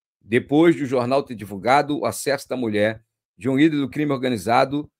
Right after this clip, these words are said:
eh, no Amazonas ao gabinete do Ministério da Justiça." Pessoal, não foi convoca-, não foi confirmado que a mulher estava realmente no Ministério da Justiça? O que que o P T quer mais? Aí tão dizendo que houve,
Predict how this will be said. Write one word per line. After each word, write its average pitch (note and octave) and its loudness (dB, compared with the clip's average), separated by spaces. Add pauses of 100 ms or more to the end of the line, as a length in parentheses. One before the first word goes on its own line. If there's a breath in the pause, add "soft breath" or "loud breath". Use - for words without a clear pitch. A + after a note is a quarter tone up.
(280)
eh, G#2 -4
no A2+ -2
Amazonas C3 -2
ao D3 0
gabinete C3 -2
do C#3+ -8
Ministério C3 -4
da C3+ -4
Justiça." A#2 -12
Pessoal, - -2 (280)
não A4 -10
foi G4 -4
convoca-, F3+ -2
não A#3 -2
foi - -10
confirmado A2 -2 (760)
que C3+ -2
a B2 -4
mulher C3 0
estava F3 -2
realmente A#2+ -4
no A2+ -8
Ministério A2+ -6
da G2 -8
Justiça? G2 -12
O - -18
que F#4 -4
que F#4 -16
o - -20
P C4+ -8
T - -8
quer G#3+ 0
mais? C3+ -4 (680)
Aí D#3+ 0
tão F#3+ -4
dizendo E3 -2
que D#3+ -4
houve, C3 -4